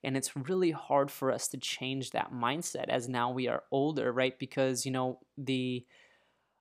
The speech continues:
affairs of the Western world where we live in the United States, where we have convenience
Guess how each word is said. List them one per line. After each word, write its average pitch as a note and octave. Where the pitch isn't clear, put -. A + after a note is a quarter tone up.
affairs D3
of B2+
the C3+
Western C3+
world C#3
where C3+
we C3+
live C3
in C3
the C3
United C3
States, -
where C3
we C3+
have B2+
convenience C3+